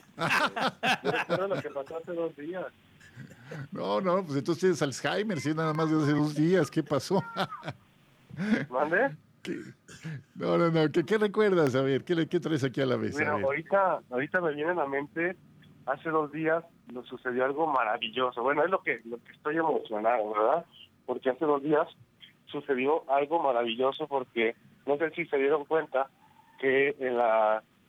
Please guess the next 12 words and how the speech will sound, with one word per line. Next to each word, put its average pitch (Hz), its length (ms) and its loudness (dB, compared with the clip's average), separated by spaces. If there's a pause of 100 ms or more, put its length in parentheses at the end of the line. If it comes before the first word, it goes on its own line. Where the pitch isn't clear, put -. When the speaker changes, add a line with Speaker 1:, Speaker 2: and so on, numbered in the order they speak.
(200)
Speaker 2:
competición 135 840 0 (200)
de 117 560 -2 (400)
levanta, 127 560 0 (220)
cuando 123 280 -2
se 135 100 -4
levantan 135 400 0
las 147 140 -2
pesas, 156 400 -2 (140)
hubo 143 280 0
una, 151 320 2 (540)
este, 120 440 -2
chica 135 500 -4